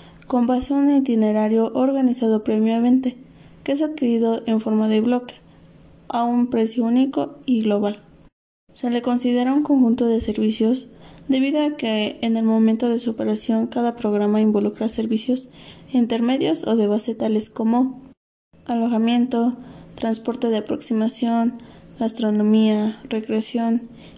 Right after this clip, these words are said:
visitas guiadas, transporte local o lugares de diversión. Estos servicios, que pueden pertenecer a la misma organización o no, se distribuyen a manera de posibilitar al usuario su consumo y disfrute.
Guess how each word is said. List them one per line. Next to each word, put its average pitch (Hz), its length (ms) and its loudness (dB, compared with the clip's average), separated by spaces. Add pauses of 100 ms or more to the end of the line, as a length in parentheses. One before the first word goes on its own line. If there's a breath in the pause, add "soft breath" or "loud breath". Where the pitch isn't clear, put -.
(100)
visitas 247 460 0
guiadas, 220 540 -6 (360 loud breath)
transporte 233 600 -2
local 240 760 -2 (140)
o 233 180 2
lugares 220 400 2
de 208 140 0
diversión. 214 640 -2 (760)
Estos 311 240 -2
servicios, 247 680 -4
que 240 120 -8
pueden 240 380 -2
pertenecer 220 560 0
a 214 80 0
la 208 120 0
misma 214 300 2
organización 233 800 0 (100)
o 240 120 0
no, 262 240 2 (380 loud breath)
se 277 140 -4
distribuyen 277 680 0
a 247 80 0
manera 226 520 2
de 208 180 0
posibilitar 214 720 -2
al 226 160 0
usuario 233 420 0
su - 140 -6
consumo 240 480 0
y 233 40 2
disfrute. 202 600 -4